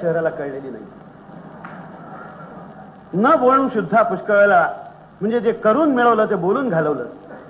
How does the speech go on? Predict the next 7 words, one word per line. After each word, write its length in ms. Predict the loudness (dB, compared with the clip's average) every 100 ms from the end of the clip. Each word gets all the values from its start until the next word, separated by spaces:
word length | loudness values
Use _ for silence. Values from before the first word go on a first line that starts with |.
| -14 -4
असं 200 | -2 -2
पुणे 220 | 0 -2 2
शहरामध्ये 380 | 2 2 0
पुष्कळ 580 | -4 -10 -8 -8 -4 0
वेळा 180 | 2 2
झालेलं 340 | 0 -6 -6
असतं. 200 | -8 -10